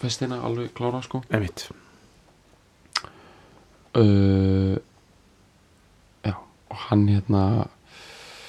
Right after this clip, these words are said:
Speaker 1: þú veist, þetta er náttúrulega bara frekar svona, bara basic, bara nánast í barnalegur texti, sko,
Speaker 2: Mhm, mhm.
Speaker 1: en hérna, þetta er bara svo skýrt að það er bara fáránlegt að við séum eitthvað að greinda meira, sko.
Speaker 2: Mhm.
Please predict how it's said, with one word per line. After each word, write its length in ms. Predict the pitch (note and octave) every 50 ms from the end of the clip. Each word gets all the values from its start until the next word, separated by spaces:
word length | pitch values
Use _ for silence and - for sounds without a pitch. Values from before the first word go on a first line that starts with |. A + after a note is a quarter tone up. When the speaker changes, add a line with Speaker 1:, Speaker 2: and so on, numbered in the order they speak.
| - - - - - - - - - - - - _ _ _ _ _
Speaker 1:
þú 60 | - G#2
veist, 100 | F#2+ F#2
þetta 140 | G2 F2
er 60 | F2+ F#2+
náttúrulega 260 | F#2 F#2+ F2+ F2+ - - _ _ _ _ _ -
bara 80 | - -
frekar 180 | - - E2+ -
svona, 220 | G#2 D2+ - - - - - _ _ _ _ _ _ _ _ _ _ _ -
bara 200 | - - - - - - _ _ _ _ _ _ _ _ _ _ _ _ _ _ _ _ _ _ _ _ _ _ _ _ _ _ -
basic, 380 | G2+ F#2 F#2 - - - - - -
bara 160 | G2 G2 F#2
nánast 240 | F#2 F#2+ G2 G2 F#2
í 40 | G2
barnalegur 600 | - - F#2+ G#2 G2 - - G2 F#2+ F#2+ F2 D#2+ - - -
texti, 340 | G2+ F#2+ - - - - A#2+
sko, 100 | A#2+ B2
Speaker 2:
Mhm, 220 | A2 - - A2+ A2+
mhm. 140 | A#2 A2 G2
Speaker 1:
en 160 | F#2+ F2+ E2+ F2+
hérna, 440 | F2+ F2+ F2+ F2+ F2+ F2+ - - - - _ _ _ _ - - _ _ _ _ _ _ _ _ _ _ -
þetta 140 | - G2+ F#2+
er 40 | F#2+ -
bara 80 | G2
svo 100 | - G#2
skýrt 380 | F#2 - - - F#2 - - -
að 80 | - F2+
það 60 | F2
er 40 | F2 -
bara 100 | F#2+ F#2+
fáránlegt 240 | - F#2+ F#2+ F#2 F2+ -
að 40 | G2
við 40 | F#2
séum 100 | F#2+ F#2
eitthvað 140 | F#2 G2+ G#2+
að 60 | - G2
greinda 240 | F#2+ F#2+ G2+ - -
meira, 160 | F#2 F2+ -
sko. 180 | - - -
Speaker 2:
Mhm. 220 | A#2+ G#2+ F2 F#2